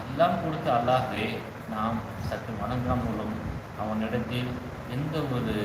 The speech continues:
தேவையும் இல்லாமலும் நாம் மனம் போன போக்கிலே போய் கொண்டே இருக்கின்றோம் என்று பேசும்போது தான் மிகப்பெரிய ஒரு வேதனையாக இருக்கின்றது.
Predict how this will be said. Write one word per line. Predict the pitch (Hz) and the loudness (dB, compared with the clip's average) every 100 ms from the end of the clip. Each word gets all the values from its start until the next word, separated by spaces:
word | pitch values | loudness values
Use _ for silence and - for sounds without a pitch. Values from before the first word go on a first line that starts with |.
| 101 98 - - - | 0 -2 -4 -6 -6
தேவையும் | 123 135 139 131 131 135 120 | 0 0 0 -2 -2 0 0
இல்லாமலும் | 110 117 113 104 104 - - - - | 0 2 2 2 0 -2 -4 -8 -4
நாம் | 127 135 110 | -2 0 0
மனம் | 143 165 156 | 0 0 -2
போன | 156 147 | -2 -2
போக்கிலே | 127 139 135 139 160 160 | -4 -6 -4 -2 -2 -4
போய் | - - | -6 -4
கொண்டே | 113 120 113 | -4 -4 -4
இருக்கின்றோம் | - 98 95 95 - - - 104 | -4 -4 -4 -4 -4 -6 -6 -6
என்று | 98 101 98 95 92 95 | -4 -4 -4 -4 -4 -6
பேசும்போது | - - 101 98 98 | -4 -4 -2 -2 -2
தான் | 98 101 - - - - - - - | 0 -2 -4 -4 -6 -8 -8 -8 -8
மிகப்பெரிய | - - - - | -8 -8 -6 -6
ஒரு | 95 | -4
வேதனையாக | 101 104 98 98 98 | -4 -2 -2 -2 -4
இருக்கின்றது. | 95 101 95 - - | -6 -6 -6 -8 -8